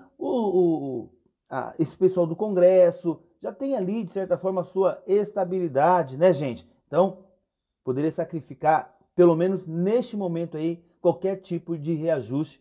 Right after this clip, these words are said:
Eu concordo com o Paulo Guedes. E você, você concorda? Coloca aqui nos comentários. Esperamos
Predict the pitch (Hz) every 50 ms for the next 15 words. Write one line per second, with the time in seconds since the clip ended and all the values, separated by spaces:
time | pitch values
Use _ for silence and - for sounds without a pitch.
0 | _ _ _ - 151 170 170 175 156 131 123 - 147 147 147 151 - 135 143 139
1 | 131 147 147 143 135 113 113 110 107 98 - - - 147 151 160 147 - 131 117
2 | - 127 123 135 123 123 165 170 165 135 110 - - _ _ _ - 143 151 147
3 | 156 139 156 151 147 143 131 - 151 147 143 135 123 127 117 107 101 87 - _
4 | _ _ _ _ - 143 147 160 175 165 - -